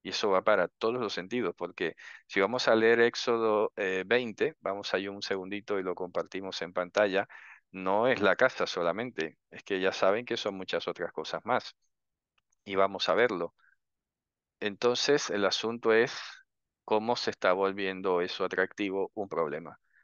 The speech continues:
Aquí lo tenemos, em, por ejemplo, eh, aquí, en el versículo trece, Éxodo veinte trece. Empieza aquí.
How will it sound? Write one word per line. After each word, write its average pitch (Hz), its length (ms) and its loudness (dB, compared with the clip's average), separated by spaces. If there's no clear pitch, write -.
Aquí - 220 -2
lo 117 180 2
tenemos, 95 720 -2
em, 95 600 -4
por 95 160 0
ejemplo, 101 960 -2
eh, 87 500 -4
aquí, 98 420 -4
en 87 140 -12
el - 20 -14
versículo 90 840 -4
trece, - 460 -4
Éxodo 90 380 -4
veinte 92 280 -4
trece. 73 400 -6
Empieza 107 480 -2
aquí. 90 260 -4